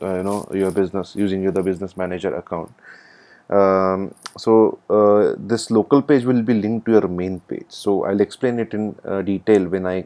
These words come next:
uh, create that video and have the link here, uh, at the bottom in the description. So for right now, let's go ahead with, you know, uh, the ad format. So here you can choose from a selection of,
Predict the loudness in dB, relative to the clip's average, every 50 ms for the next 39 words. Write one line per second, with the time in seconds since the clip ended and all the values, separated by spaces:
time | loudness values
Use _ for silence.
0 | -8 -8 -8 -8 -8 -10 _ _ _ _ _ -4 -2 -2 0 0 0 -2 -2 -2
1 | -4 -4 -2 0 0 0 0 0 -2 -4 -4 -4 -4 -4 -4 -6 -6 -6 -8 -8
2 | -6 -4 -4 -4 -6 -8 _ _ _ _ _ _ _ _ _ -4 -2 0 0 0
3 | 0 -2 -2 -2 -2 -2 -2 -4 -4 -4 -6 -6 -8 -8 -6 -6 -8 -8 -10 -12
4 | -14 -14 -14 -12 -12 -14 -14 -14 _ _ _ -20 -20 _ _ _ _ _ _ 2
5 | 2 4 4 2 4 4 6 8 8 8 8 8 6 4 2 2 4 4 4 4
6 | 0 -6 0 2 2 2 4 2 0 0 0 -2 -2 -4 -4 -4 _ _ -8 -6
7 | -6 -6 -8 -10 _ _ _ -12 -6 -4 -2 0 0 0 0 -2 0 0 -2 -2
8 | -4 -8 _ _ -4 0 2 2 2 0 0 _ 2 2 2 2 0 -2 -4 -4
9 | -4 -4 -2 0 2 2 4 2 2 2 0 -2 -2 -2 -2 -4 -4 -4 -4 -4
10 | -4 -4 -6 -4 -4 -2 0 0 0 0 -2 -4 -6 -4 -4 -4 -4 -6 -6 -6
11 | -6 -6